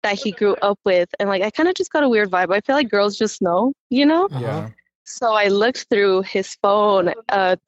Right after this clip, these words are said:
Speaker 1: actually, I looked through his conversation with his best friend 'cause I was like, "They know. They be talking about everything." So I looked through it, and I turns out, well, he would, like, swear to me, like,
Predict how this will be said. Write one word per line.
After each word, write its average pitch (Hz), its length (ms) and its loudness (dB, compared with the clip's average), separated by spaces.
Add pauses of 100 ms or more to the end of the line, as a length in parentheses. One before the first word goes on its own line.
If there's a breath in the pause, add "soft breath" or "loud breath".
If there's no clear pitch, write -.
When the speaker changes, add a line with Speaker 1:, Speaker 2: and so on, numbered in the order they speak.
Speaker 1:
actually, 220 360 0
I 202 60 2
looked 196 240 -2
through 277 100 0
his 247 160 -2
conversation 208 640 -2
with 220 140 -2
his 202 180 -2
best 185 380 0
friend 208 440 0
'cause 247 140 -2
I 220 100 4
was 226 120 2
like, 214 340 0
"They 233 200 2
know. 220 340 2
They 226 180 -2
be 247 140 -16
talking 220 240 -6
about 196 260 -2
everything." 190 480 -8 (800)
So 214 680 -2 (340)
I 196 240 0
looked 202 400 -6
through 233 200 0
it, 214 280 -2
and 196 160 -2
I 190 160 -4 (140)
turns 214 360 -2
out, 208 480 0
well, 226 180 2
he 277 240 -4
would, 285 200 0
like, 277 200 -2
swear 202 300 -2
to - 160 -6
me, 214 180 0
like, 190 280 0